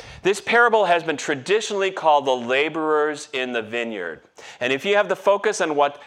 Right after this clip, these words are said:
the laborers are doing, then you're gonna get infuriated with this parable. That's kind of like the me focus, "I'm working," et cetera, okay? "What do I do? What do I get? Wait a minute.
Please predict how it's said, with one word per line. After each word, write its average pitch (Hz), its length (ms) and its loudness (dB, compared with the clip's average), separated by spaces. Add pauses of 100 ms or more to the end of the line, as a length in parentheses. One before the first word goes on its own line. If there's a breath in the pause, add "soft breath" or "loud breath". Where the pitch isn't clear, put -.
the 127 100 2
laborers 156 640 0
are 190 80 -2
doing, 190 460 -4
then 131 180 -4
you're 175 140 -4
gonna 185 180 -6
get 123 180 -4
infuriated 110 880 -4
with 92 160 -10
this 90 160 -10
parable. 65 540 -14 (1500)
That's 123 160 -8
kind 170 200 -2
of 156 100 0
like 143 180 0
the 135 80 -2
me 131 240 -2
focus, 98 500 -4
"I'm 107 220 -4
working," 107 400 -4
et 80 140 -14
cetera, - 340 -10 (240 soft breath)
okay? 101 460 -4 (200 loud breath)
"What 110 140 0
do 139 140 2
I 143 160 4
do? 131 280 -4
What 107 200 -2
do 107 140 0
I 113 120 0
get? 107 380 -4
Wait 143 180 -2
a 131 60 0
minute. 87 500 -10